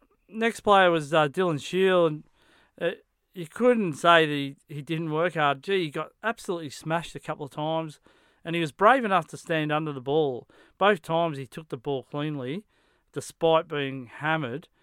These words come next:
Um, I would have liked to see him get a little bit more protection when he did that, but,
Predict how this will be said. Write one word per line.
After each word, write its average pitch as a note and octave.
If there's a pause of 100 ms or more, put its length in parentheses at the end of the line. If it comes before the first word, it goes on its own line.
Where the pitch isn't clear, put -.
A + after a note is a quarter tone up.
(440)
Um, C3
I D3
would D#3+
have D#3
liked C#3+
to B2
see C3
him B2+
get C3
a B2+
little C3+
bit C3+
more C3
protection C3
when C3+
he B2
did D3+
that, B2+
but, C#3+